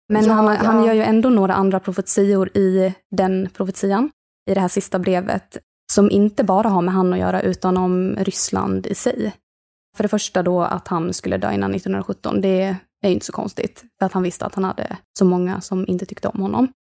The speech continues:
Speaker 1: Men det här med att om det var Rasputins fiender så hade tsaren inget att frukta,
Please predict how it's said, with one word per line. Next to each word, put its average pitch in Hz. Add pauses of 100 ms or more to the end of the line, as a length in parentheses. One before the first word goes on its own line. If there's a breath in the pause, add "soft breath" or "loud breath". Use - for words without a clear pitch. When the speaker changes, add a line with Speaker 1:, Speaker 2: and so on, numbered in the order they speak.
(420)
Speaker 1:
Men 208
det 208
här 208
med 190
att -
om 196
det 185
var 185
Rasputins 185
fiender 196
så -
hade 180
tsaren 185
inget 185
att -
frukta, -